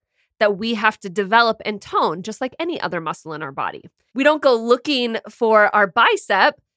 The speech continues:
You know, we know it exists in there if we want to develop it. We just have to tone it and we have to use it over and over again, right?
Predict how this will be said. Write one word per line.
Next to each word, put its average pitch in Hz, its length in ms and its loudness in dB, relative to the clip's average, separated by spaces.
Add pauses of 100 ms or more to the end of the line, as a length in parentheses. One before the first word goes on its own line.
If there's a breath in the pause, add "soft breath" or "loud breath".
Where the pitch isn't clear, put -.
You 311 80 -4
know, 254 80 2
we 240 140 -2
know 277 260 4
it 226 120 0
exists 226 520 -4
in 226 160 -4
there 202 240 2
if - 140 0
we 269 100 0
want 220 240 0
to 208 60 2
develop 208 520 2
it. 190 280 0 (320)
We 240 80 -2
just 214 160 -2
have 180 200 0
to 196 280 2
tone 220 320 2
it 202 180 2
and 196 100 -4
we 202 120 -4
have 180 160 -6
to 185 80 -8
use 214 260 -2
it 180 100 2
over 175 200 -2
and 160 100 -4
over 185 220 0
again, 127 260 -6
right? 170 240 -4